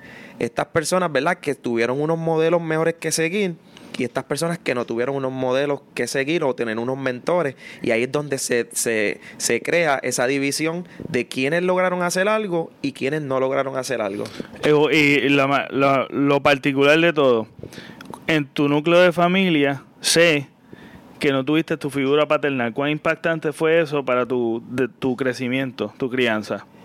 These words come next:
Speaker 1: Exactamente. Pues dentro de, de mi desarrollo, ¿verdad? Esa figura paternal no estuvo,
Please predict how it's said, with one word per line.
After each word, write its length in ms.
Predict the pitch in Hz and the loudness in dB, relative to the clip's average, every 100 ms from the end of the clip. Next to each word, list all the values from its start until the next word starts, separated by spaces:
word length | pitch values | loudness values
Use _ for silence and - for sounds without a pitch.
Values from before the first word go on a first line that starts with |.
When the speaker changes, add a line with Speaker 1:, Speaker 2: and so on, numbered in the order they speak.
| - | -14
Speaker 1:
Exactamente. 680 | - - - 135 110 101 - - - - - - | -10 -10 -4 -4 -4 -6 -8 -8 -14 -14 -20 -8
Pues 160 | 185 170 | -6 -2
dentro 340 | 139 143 175 | 0 2 4
de, 120 | 180 | 2
de 180 | 151 170 | 2 0
mi 100 | 170 | 2
desarrollo, 560 | 165 160 147 160 196 170 | 2 4 2 4 4 4
¿verdad? 320 | 151 190 - _ _ - - - - - - - - | 4 2 -2 _ _ -20 -20 -20 -20 -20 -20 -16 -2
Esa 260 | 139 180 180 | 0 2 0
figura 340 | 185 180 180 | 2 4 6
paternal 520 | 175 175 175 185 202 _ _ 139 | 4 2 2 0 0 _ _ -2
no 180 | 143 | 0
estuvo, 800 | 190 - - 247 247 165 151 175 | 0 0 0 2 2 2 2 0